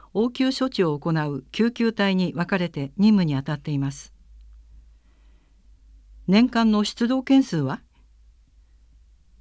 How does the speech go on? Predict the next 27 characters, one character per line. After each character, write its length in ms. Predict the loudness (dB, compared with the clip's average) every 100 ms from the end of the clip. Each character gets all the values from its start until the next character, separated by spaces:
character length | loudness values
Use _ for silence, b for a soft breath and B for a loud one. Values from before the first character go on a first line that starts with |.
| _ -20
三 280 | -4 2 4
年 200 | 6 6
度 120 | 4
の 120 | 2 -2
出 180 | -2 2
動 160 | 2
件 220 | 4 0
数 160 | 0 -2
は 240 | -4 -4 b b b
七 280 | 0 2 2
千 260 | 2 2 4
七 260 | 4 4
十 200 | 2 0
二 140 | 0 -2
件 200 | -2 -2
で、 220 | -4 -10 b b b b -2
中 240 | 0 2
で 80 | 2
も 160 | 2 2 0
最 80 | 4
も 180 | 4 4
多 60 | 2
か 100 | -2
っ 40 |
た 160 | 0 -2
の 100 | -2
は 200 | -4